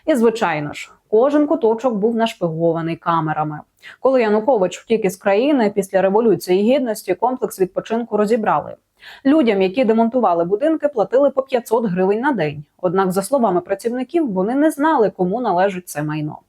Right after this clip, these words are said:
Дані про підмосковну резиденцію, в якій живе втікач президент України, також офіційно засекречені. Росреєстр заборонив отримувати витяги з інформацією про ділянку і будівлі за адресою Одинцово, Паркова алея, одинадцять.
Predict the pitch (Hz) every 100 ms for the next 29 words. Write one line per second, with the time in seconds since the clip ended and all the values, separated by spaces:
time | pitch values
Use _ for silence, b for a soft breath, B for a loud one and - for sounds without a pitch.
0 | _ _ b b - 247 339 320 294 294
1 | 285 240 269 269 302 302 311 311 302 269
2 | 202 190 214 208 208 233 226 214 208 -
3 | 240 165 - 185 175 175 175 180 220 240
4 | 311 226 226 247 233 - 190 185 - 175
5 | 185 180 185 - 165 - 151 151 139 185
6 | 214 240 233 233 277 285 254 240 240 285
7 | 302 311 - - 214 208 180 - 180 285
8 | 226 220 185 180 - 170 196 233 - 214
9 | 202 190 208 180 160 190 226 220 196 175
10 | 175 202 226 196 180 165 175 196 - 196
11 | 185 180 170 180 220 233 214 185 175 -
12 | 165 165 165 190 180 - 180 208 156 -
13 | -